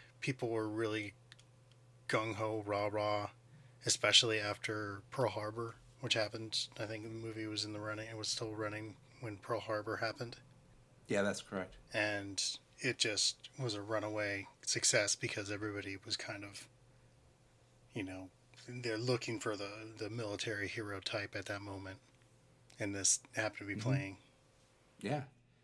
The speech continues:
Speaker 2: It, some people kinda consider Sergeant York a piece of propaganda, and I can see that. I mean, it is a wartime flag-waving, you know, f-, spirit waver.
Speaker 1: Well, that's
Speaker 2: I mean, spirit
Speaker 1: that's what the movie's
Speaker 2: raiser.
Speaker 1: about, you know. It's about,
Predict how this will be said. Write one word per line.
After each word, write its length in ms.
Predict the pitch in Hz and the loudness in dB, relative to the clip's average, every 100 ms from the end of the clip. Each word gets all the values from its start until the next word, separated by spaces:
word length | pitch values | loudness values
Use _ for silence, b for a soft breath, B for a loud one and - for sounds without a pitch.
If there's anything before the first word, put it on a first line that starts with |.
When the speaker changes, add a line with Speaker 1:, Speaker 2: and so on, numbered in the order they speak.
| b b b b _ | b b b b _
Speaker 2:
It, 220 | 127 - - | 0 0 -2
some 220 | - 208 | 8 8
people 200 | 202 170 | 10 6
kinda 240 | 156 151 135 | 8 6 6
consider 260 | 131 - 123 | 4 2 4
Sergeant 380 | - 120 120 - | 6 6 4 -2
York 220 | 110 110 | -4 -4
a 40 | |
piece 240 | 107 117 - | -8 -6 -8
of 120 | - | 2
propaganda, 800 | 113 107 98 104 101 107 110 117 b b - | 2 2 -2 -4 -2 0 0 -4 b b -2
and 100 | - - | 2 6
I 100 | 277 | 8
can 200 | 269 185 | 8 8
see 260 | - 127 | 8 6
that. 340 | 92 76 - - | 6 0 -6 -2
I 60 | 139 | 6
mean, 340 | 135 123 120 - | 6 6 2 2
it 100 | 185 | 8
is 140 | 202 | 8
a 40 | 165 | 8
wartime 540 | 123 117 - 107 101 - - - - | 8 6 6 2 2 -4 -18 -18 0
flag-waving, 1040 | 143 113 107 107 104 101 101 95 95 92 b b b - | 8 10 8 4 4 6 4 2 0 -6 b b b 2
you 80 | |
know, 280 | 95 87 85 - | 4 4 2 -4
f-, 120 | - - - | -20 -20 -4
spirit 420 | - - 113 107 | -4 4 6 6
waver. 540 | 107 104 101 98 101 98 | 6 6 6 6 6 6
Speaker 1:
Well, 120 | 147 | 8
that's 220 | 135 131 - | 10 8 8
Speaker 2:
I 80 | 156 | 4
mean, 180 | 123 104 | 4 4
spirit 420 | - - 117 107 | 2 4 6 8
Speaker 1:
that's 200 | - 139 | 8 6
what 120 | 147 127 | 6 4
the 60 | |
movie's 320 | 117 117 104 | 4 6 6
Speaker 2:
raiser. 100 | 101 | 6
Speaker 1:
about, 280 | 101 95 92 - | 6 6 4 -2
you 80 | 107 | -2
know. 240 | 95 92 92 - | 0 -2 -6 -4
It's 140 | - | -2
about, 380 | 104 104 101 | 4 4 4